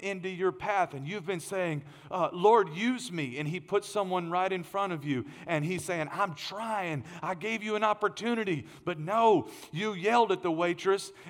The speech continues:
a-, a-, instead of loving her because your food was l-, wrong and it came out late and you had to eat on a paper plate.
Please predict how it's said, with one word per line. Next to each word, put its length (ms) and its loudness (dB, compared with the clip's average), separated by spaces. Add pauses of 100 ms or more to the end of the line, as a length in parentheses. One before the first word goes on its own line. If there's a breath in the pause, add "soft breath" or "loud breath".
(100)
a-, 40 2
a-, 340 2
instead 420 2
of 100 4
loving 440 6
her 400 2 (200 loud breath)
because 400 4
your 120 4
food 340 0
was 220 4
l-, 80 0
wrong 400 4
and 80 -2
it 100 -10
came 260 -4
out 220 4
late 240 2
and 100 -6
you 80 -2
had 200 0
to 80 -8
eat 180 -4
on 120 2
a 40 -2
paper 320 -2
plate. 400 -2